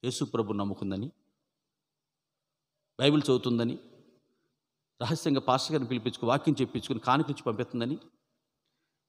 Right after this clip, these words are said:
నేను లేని టైంలో పాస్టర్ ఇంటికి వచ్చాడంట, ప్రార్థన జరిగిందంట ఇంట్లో, ఐదు లీటర్ల కిరసనాయిల్ పోసేసి నిప్పు అంటి తగలబెట్టేశాడు. సావుకోరు మా చెప్పలా. పక్కింటి వాళ్ళు ఫోన్ నెంబర్లు సేకరించి మాకు ఫోన్ చేశారు.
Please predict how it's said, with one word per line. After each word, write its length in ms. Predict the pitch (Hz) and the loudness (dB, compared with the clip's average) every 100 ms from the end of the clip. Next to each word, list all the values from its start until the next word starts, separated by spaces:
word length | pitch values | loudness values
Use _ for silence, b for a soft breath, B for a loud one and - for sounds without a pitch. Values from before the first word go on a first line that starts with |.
| _ _ _ _ _ _ _ 107 | _ _ _ _ _ _ _ -2
నేను 120 | 113 | 0
లేని 160 | 139 | 2
టైంలో 240 | 147 139 135 | 2 2 2
పాస్టర్ 340 | 123 131 139 | -2 -2 -2
ఇంటికి 180 | 127 - | -4 -2
వచ్చాడంట, 420 | 139 - 127 - - _ _ _ _ _ _ _ _ _ _ _ _ _ _ | -4 -4 -6 -10 -16 _ _ _ _ _ _ _ _ _ _ _ _ _ _
ప్రార్థన 280 | 127 139 147 | -2 4 4
జరిగిందంట 400 | 147 147 147 143 | 6 4 2 0
ఇంట్లో, 280 | 147 165 - - _ _ _ _ _ _ _ _ _ _ _ _ _ 113 | -2 -4 -10 -14 _ _ _ _ _ _ _ _ _ _ _ _ _ -4
ఐదు 140 | 120 | -2
లీటర్ల 200 | 135 127 | -2 -4
కిరసనాయిల్ 420 | - 123 147 117 | -8 -6 -4 -4
పోసేసి 320 | 113 107 - | -4 -4 -6
నిప్పు 180 | 113 - | -6 -4
అంటి 120 | 101 | -6
తగలబెట్టేశాడు. 600 | - 95 85 82 - - - _ _ _ _ _ _ _ _ _ _ _ _ _ _ _ _ | -6 -8 -10 -14 -16 -18 -20 _ _ _ _ _ _ _ _ _ _ _ _ _ _ _ _
సావుకోరు 400 | 113 131 131 127 | 0 0 2 0
మా 100 | 107 | 0
చెప్పలా. 460 | 107 101 - 82 - _ _ _ _ _ _ _ _ _ _ _ _ _ _ _ - | -2 -4 -6 -10 -12 _ _ _ _ _ _ _ _ _ _ _ _ _ _ _ -14
పక్కింటి 300 | - 170 147 | -6 -2 -2
వాళ్ళు 120 | 131 | 0
ఫోన్ 200 | 147 147 | 2 4
నెంబర్లు 260 | 131 120 107 | 4 0 -2
సేకరించి 440 | 113 110 113 110 | -2 -2 -4 -4
మాకు 180 | 107 - | -6 -4
ఫోన్ 240 | 101 95 | -8 -8
చేశారు. 420 | 90 - - _ | -10 -12 -14 _